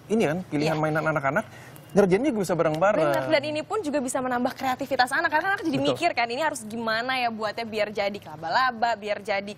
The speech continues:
Speaker 2: apa nih, skorpion.
Speaker 1: Yes.
Speaker 2: Yes.
Speaker 1: Kece pokoknya. Nah, selain ini juga cable tie yang kreatif juga seperti apa?
Speaker 2: Untuk apa?
Speaker 1: Kali ini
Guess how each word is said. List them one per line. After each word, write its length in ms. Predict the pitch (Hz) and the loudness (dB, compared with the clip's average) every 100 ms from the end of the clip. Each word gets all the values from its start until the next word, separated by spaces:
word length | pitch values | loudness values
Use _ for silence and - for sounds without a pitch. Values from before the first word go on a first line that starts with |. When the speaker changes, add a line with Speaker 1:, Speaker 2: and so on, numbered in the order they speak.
| - - | -14 -4
Speaker 2:
apa 160 | 247 | -4
nih, 140 | 294 359 | -2 -6
skorpion. 800 | - 233 - - 277 277 262 262 | -2 -2 -2 -6 -2 2 2 2
Speaker 1:
Yes. 480 | - - - - - - | -4 -6 -12 -16 -18 -20
Speaker 2:
Yes. 200 | - - - - - | -16 -14 -12 -14 -12
Speaker 1:
Kece 300 | - 208 - 156 | 2 2 4 0
pokoknya. 300 | 127 113 - - | 0 -8 -10 -4
Nah, 160 | 208 185 | 0 0
selain 300 | - 202 170 | 0 -2 -2
ini 160 | 151 156 | -4 -2
juga 240 | 143 147 | 2 0
cable 400 | - 151 147 151 | 0 -4 0 -2
tie 320 | - 151 151 151 | 2 2 2 -2
yang 160 | 151 143 | -4 -4
kreatif 540 | - - 202 202 - 202 | -10 -2 0 0 0 -2
juga 240 | 202 175 | 0 2
seperti 320 | 190 180 175 175 | 2 0 2 2
apa? 320 | 147 165 247 | 4 2 0
Speaker 2:
Untuk 240 | 247 226 | -4 -6
apa? 380 | 208 185 175 180 - | -6 -4 -2 -4 -2
Speaker 1:
Kali 380 | - 190 220 247 | 2 4 4 0
ini 220 | 208 143 | -4 -2